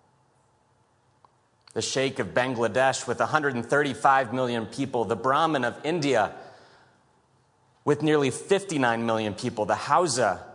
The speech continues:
of Nigeria with thirty-five million people, the Bamar of Myanmar, thirty-one million people, the Morerabai of Brazil, a tribe estimated to be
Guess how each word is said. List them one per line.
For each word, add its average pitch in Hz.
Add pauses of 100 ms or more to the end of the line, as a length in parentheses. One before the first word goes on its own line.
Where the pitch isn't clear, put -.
of 117
Nigeria 120
with 104
thirty-five 123
million 90
people, 87
the 107
Bamar 123
of 101 (300)
Myanmar, 110 (300)
thirty-one 110
million 90
people, 90 (360)
the 127 (160)
Morerabai 127 (140)
of 113
Brazil, 113 (280)
a 120
tribe 165
estimated 139
to 139
be 131